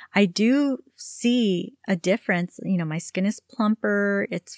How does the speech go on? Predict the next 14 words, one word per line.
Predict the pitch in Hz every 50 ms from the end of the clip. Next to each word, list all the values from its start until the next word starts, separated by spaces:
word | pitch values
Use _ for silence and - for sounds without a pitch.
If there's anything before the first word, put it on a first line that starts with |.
| - -
firmer, | - - 226 220 214 202 196 196 190 190 190 190 185
the | 185 185 180
fine | - 185 180 175 180
lines | 180 180 180 180 180 180 180 -
have, | 196 180 165 165 165 165 175 - -
um, | 180 170 160 156 156 151 151 165 165 165 - -
almost | 220 220 208 214 220 -
disappeared, | - 220 208 - 220 208 - - 220 202 202 196 196 196 190 196
my | 185 170 165 -
eyelids | 175 175 180 185 190 196 196 196 190 -
have | 202 202 185 190
been | 208 202 202 190
lifted. | 185 196 - - - 185 180 180 180 -
And | - 185 180 180 180